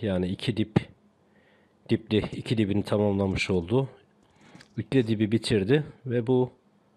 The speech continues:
boy kadar, buraya çektiğim boy kadar önce bin sekiz yüz yirmilere falan gelmesini ben hala bekliyorum. Peki bugün piyasa ne şekilde oluştu? Dolar sekiz on iki, sekiz yirmiye gitme çabaları devam etmekte. Gram altında yükseliş var.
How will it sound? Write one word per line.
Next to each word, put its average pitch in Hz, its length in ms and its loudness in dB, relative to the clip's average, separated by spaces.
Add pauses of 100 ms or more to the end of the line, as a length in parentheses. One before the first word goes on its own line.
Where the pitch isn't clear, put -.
(420)
boy 131 220 4
kadar, 101 500 -2
buraya 101 240 2
çektiğim 98 520 -4
boy 107 140 2
kadar 104 420 -4 (420)
önce 101 340 -2
bin 104 100 0
sekiz 107 320 -4
yüz 98 120 -2
yirmilere 98 380 0
falan 117 360 -2 (180)
gelmesini 110 600 2 (560)
ben 120 160 2
hala 117 420 2
bekliyorum. 95 420 0 (600)
Peki 139 260 2
bugün 135 200 4
piyasa 131 600 2
ne 139 140 2
şekilde 95 540 0 (160)
oluştu? 110 560 0 (760)
Dolar 127 220 6
sekiz 135 400 2
on 113 120 6
iki, 127 340 2
sekiz 113 420 2
yirmiye 101 280 4
gitme 95 260 0
çabaları 87 500 -2
devam 113 300 4
etmekte. 135 440 2
Gram 110 380 2
altında - 380 -2
yükseliş 98 540 0
var. 131 200 4